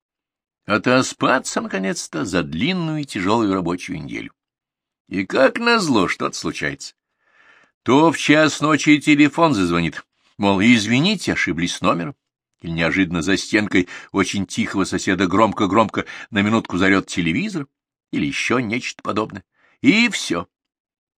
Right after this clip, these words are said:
Сна нет. Ты лежишь, мучаешься, сокрушаешься и, наконец, засыпаешь, погружаясь в сонную нирвану со сладкими мыслями, мечтой.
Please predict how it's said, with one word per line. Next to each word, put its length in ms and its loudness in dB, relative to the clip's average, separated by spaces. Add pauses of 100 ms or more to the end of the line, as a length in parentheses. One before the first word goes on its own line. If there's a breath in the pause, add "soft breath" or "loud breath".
(240)
Сна 340 -4
нет. 340 -12 (1040)
Ты 140 4
лежишь, 640 6
мучаешься, 840 -2
сокрушаешься 1000 0
и, 40 -2
наконец, 260 -2
засыпаешь, 880 -4 (1000)
погружаясь 580 0
в 80 -12
сонную 540 0
нирвану 560 2 (260 loud breath)
со 340 2
сладкими 760 -2
мыслями, 520 -4
мечтой. 440 -4